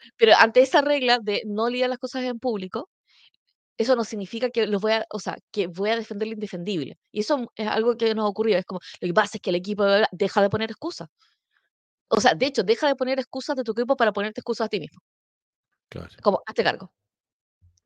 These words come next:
Speaker 1: ¿Cachai? Y es un, es una actitud extremadamente paternalista, lo cual,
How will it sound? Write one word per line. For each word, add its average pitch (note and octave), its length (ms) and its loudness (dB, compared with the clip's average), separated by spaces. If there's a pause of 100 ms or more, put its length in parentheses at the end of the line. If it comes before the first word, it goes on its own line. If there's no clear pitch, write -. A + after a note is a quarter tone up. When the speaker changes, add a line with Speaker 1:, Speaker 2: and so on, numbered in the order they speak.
(280)
Speaker 1:
¿Cachai? - 280 -4 (220)
Y C#4 300 2
es A#3 140 4
un, A#3+ 200 -4
es B3 120 6
una D#4 100 2
actitud B3+ 240 0
extremadamente B3+ 520 0
paternalista, F#3+ 880 -6
lo F3 140 -2
cual, - 280 2